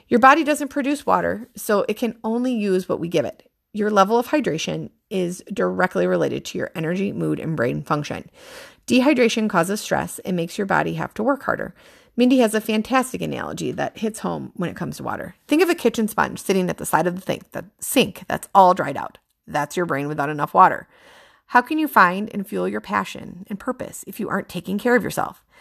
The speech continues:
The key to starting these micro habits is to make it fun. Here are some tips to put the fun into drinking water. Change the name. Call it hydration or hydrate instead of drinking water. Get a fun water bottle. Try some fun flavors like lime,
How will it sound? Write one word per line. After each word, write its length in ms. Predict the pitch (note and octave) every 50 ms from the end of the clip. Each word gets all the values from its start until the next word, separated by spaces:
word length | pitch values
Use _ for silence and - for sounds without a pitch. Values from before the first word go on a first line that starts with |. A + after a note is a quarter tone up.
| - - - - _ _ _ -
The 80 | G3+
key 180 | G3 - C4+ C#4
to 100 | D4+ D4+
starting 300 | - - A#3 A3+ A#3 A3+
these 180 | G#3+ G3 F3+
micro 280 | G3 F3 F3 F#3+ - A3+
habits 400 | F#3 F#3 E3+ E3+ E3 D#3+ - -
is 160 | - G3 -
to 100 | - F3+
make 180 | F3+ E3+ E3 -
it 160 | - - -
fun. 260 | - - - - - - _ _ _ _ _ _ _ _ _ _
Here 180 | - D4 D4+
are 80 | C#4+ B3
some 220 | - - F#3+ F#3
tips 380 | F3+ - F3 - - - - - _ _ _ -
to 100 | - G#3
put 140 | - G3 -
the 80 | F#3+
fun 360 | - - G#3+ - A#2 A2 - -
into 160 | F3 E3 D3+
drinking 280 | - - - D#3 F3+ F3+
water. 360 | F#3 F#3 D3 - - - - _ _ _ _ _ - - - _ _ _ _ _ -
Change 320 | - - E3+ D#3+ E3+ -
the 120 | - G3+ A3+
name. 300 | D#4 F#4+ D4+ G#3 D3 - _ _ -
Call 240 | - - F#3 G3+ -
it 80 | G3+
hydration 600 | - A#3 A3+ G3+ G#3 A#3+ A3 - B3 A#3 A#3 A3
or 60 | F3
hydrate 480 | D#3+ - - F3+ F3 E3 F#2 G#2 - -
instead 280 | - F3 E3 - D#3+ D3
of 80 | C#3 -
drinking 260 | - C#3+ - D#3+ D3+
water. 360 | C#3+ C3 A#2+ - - - - _ _ _ _ _ _ - - - _ _ -
Get 140 | - - -
a 40 | F3
fun 280 | - - F#3+ G3 G#3+
water 240 | F#3+ - - - -
bottle. 380 | - A#2+ C#3 F3 A#3 G4 - - _ _ _ _ _ _ _ _ _ _ _ _ _ _
Try 200 | - - A3 G#3
some 220 | - B3 A3+ G#3
fun 220 | G3 - G3+ G3+ F#3+
flavors 460 | - G3+ G#3 G3 - D#3+ E3+ F#3+ -
like 160 | F3 F3 -
lime, 500 | E3+ F3+ F3 E3 D#3+ E3 F#3 G3 G#3 -